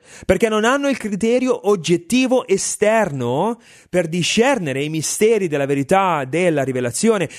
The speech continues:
non hanno il criterio soggettivo interno per discernere la verità della sapienza di Dio, pertanto essa non è disponibile per loro, ma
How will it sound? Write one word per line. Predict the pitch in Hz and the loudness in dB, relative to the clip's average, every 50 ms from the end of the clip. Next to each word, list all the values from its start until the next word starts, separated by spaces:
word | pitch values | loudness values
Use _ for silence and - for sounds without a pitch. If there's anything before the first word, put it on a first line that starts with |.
| - - | -14 -6
non | - 151 160 | -4 0 2
hanno | 185 208 233 240 240 | 2 2 2 0 0
il | 233 208 | -2 -2
criterio | - 196 185 156 208 214 220 220 202 - - - - | -2 -4 -2 0 0 2 2 0 -2 -4 -10 -20 -14
soggettivo | - - - 220 233 269 220 277 277 - - 262 269 240 240 | -10 -4 0 0 0 0 2 -2 -2 0 0 0 2 2 0
interno | 220 208 175 247 285 311 269 226 202 | 0 0 0 0 0 0 0 -2 -2
per | 170 196 185 | -2 -2 -2
discernere | 170 180 175 - - 240 262 240 180 175 160 165 | -2 -2 -2 0 2 0 0 0 -2 -2 -2 0
la | 160 156 | 0 0
verità | 160 165 156 156 175 190 190 196 | 0 0 -2 0 0 0 0 0
della | 180 175 170 165 | 0 0 -2 -2
sapienza | - 180 160 160 156 156 156 | -2 -2 -2 -2 -4 -2 -2
di | 151 143 | -2 0
Dio, | 139 147 143 139 131 - - - - | 2 2 2 2 0 -4 -12 -12 -4
pertanto | - 147 131 - 175 185 196 196 180 185 | -4 -2 0 2 2 2 2 0 0 0
essa | 160 165 180 - - | 0 0 0 -2 -2
non | 160 143 139 | -4 -4 -4
è | 147 147 | -4 -6
disponibile | 139 - - 135 120 120 117 117 110 104 | -6 -6 -8 -6 -6 -6 -4 -6 -6 -6
per | - 110 104 98 107 | -8 -8 -10 -8 -6
loro, | 120 135 147 147 127 117 117 117 _ _ _ _ _ _ - | -2 0 0 2 2 0 -2 -4 _ _ _ _ _ _ -10
ma | 117 113 127 143 170 190 196 202 208 202 196 | -4 0 2 2 2 2 2 0 0 -2 -6